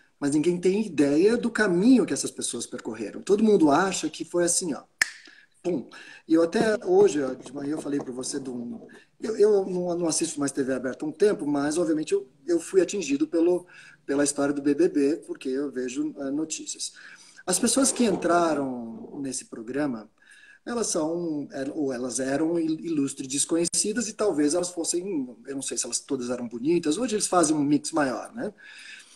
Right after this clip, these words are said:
E elas ficaram famosas, famosas dentro de uma plataforma.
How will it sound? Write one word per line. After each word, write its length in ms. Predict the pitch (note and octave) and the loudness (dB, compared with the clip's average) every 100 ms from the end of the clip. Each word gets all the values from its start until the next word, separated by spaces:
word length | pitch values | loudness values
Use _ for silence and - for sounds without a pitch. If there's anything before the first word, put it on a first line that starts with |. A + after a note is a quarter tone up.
| _ - - | _ -20 4
E 100 | C4+ | 6
elas 160 | G#3 | 6
ficaram 420 | - F#3+ G#3+ A3 - | 4 2 0 -2 -10
famosas, 840 | - - G3+ F3 A2+ - - - - _ _ | -12 -6 0 0 0 -6 -10 -14 -14 _ _
famosas 800 | _ - G#3 G#3 D3+ D#3 F3 G#3 | _ -8 -6 -2 -2 -2 -2 -6
dentro 420 | D#3+ C#3 C#3+ F3 F#3 | -4 -4 -4 -6 -10
de 160 | E3 | -6
uma 100 | F#3+ | -6
plataforma. 800 | F#3 F3 F3 - - - - - | -6 -6 -8 -6 -4 -4 -10 -18